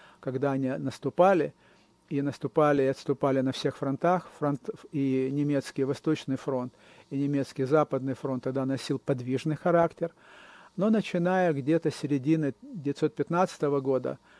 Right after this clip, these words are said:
война приняла совершенно иную форму. Её называют ещё окопной или траншейной войной, когда обе стороны конфликта, и от-, и Четвёртной Союз, и Атланта, стали зарываться в землю.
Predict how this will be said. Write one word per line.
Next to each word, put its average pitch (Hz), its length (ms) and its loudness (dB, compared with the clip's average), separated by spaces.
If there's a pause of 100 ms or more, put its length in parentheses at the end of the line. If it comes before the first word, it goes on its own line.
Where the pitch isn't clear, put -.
(140)
война 151 360 0
приняла 147 420 -2
совершенно 147 580 -4
иную 143 460 0
форму. 135 480 -2
Её 135 80 -4
называют 139 500 0
ещё 143 260 -2
окопной 139 480 0
или 127 80 -2
траншейной 131 580 -2
войной, 190 360 0 (520)
когда 139 580 0 (300)
обе 151 240 2
стороны 139 380 -2
конфликта, 147 720 -2
и 135 260 -2
от-, 131 180 -2 (140)
и 127 360 -2 (300)
Четвёртной 156 640 0
Союз, 156 520 2
и - 20 0
Атланта, 160 580 0 (300)
стали 156 280 4
зарываться 135 580 0
в 131 60 -4
землю. 127 480 -4